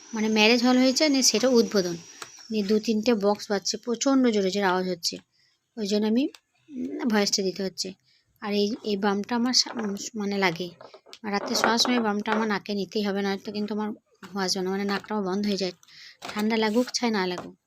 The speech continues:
আর শোনাই দেখো, সব নেল পালিশগুলো বের করেছে, তাহলে কি বলবে বলো? বের করছে আর একটা করে লাগাচ্ছে আর ওখানে নামিয়ে রাখছে। বলছি না, ও খুব অগোছাল করে রাখে, কিন্তু কি করব, মানে কিছু বলতেও পারি না, বল কি করব?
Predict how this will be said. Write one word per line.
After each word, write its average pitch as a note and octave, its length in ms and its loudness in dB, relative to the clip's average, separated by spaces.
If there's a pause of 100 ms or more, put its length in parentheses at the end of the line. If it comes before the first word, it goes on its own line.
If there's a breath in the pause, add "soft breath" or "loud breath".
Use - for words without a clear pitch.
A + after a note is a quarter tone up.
আর G3+ 140 -10
শোনাই G#3+ 280 2
দেখো, A3+ 240 2
সব A3+ 200 0
নেল G#3 200 0
পালিশগুলো G3 400 0
বের F#3 160 2
করেছে, F3+ 320 -4 (500 soft breath)
তাহলে A#3+ 240 0
কি A#3+ 180 -2
বলবে G#3+ 280 4
বলো? G3+ 240 4 (720 soft breath)
বের A3+ 180 4
করছে C4 400 -2
আর C#4 100 4
একটা G#3+ 260 0
করে A#3 160 0
লাগাচ্ছে G#3+ 420 2
আর C#4 100 2
ওখানে G3+ 240 -2
নামিয়ে F3 300 -2
রাখছে। F3 300 -6
বলছি B3 280 -2
না, C#4+ 120 2
ও G3+ 60 0 (120)
খুব D4 260 0
অগোছাল G3 480 4
করে G3 160 -4
রাখে, F#3+ 260 -4
কিন্তু B3+ 260 -4
কি B3+ 180 -10
করব, G3 260 -4 (880 soft breath)
মানে A3 180 -2 (480)
কিছু B3 160 -4
বলতেও A3 300 4
পারি G#3+ 200 2
না, G#3 140 0
বল A3 120 0
কি B3 180 -2
করব? A3+ 260 0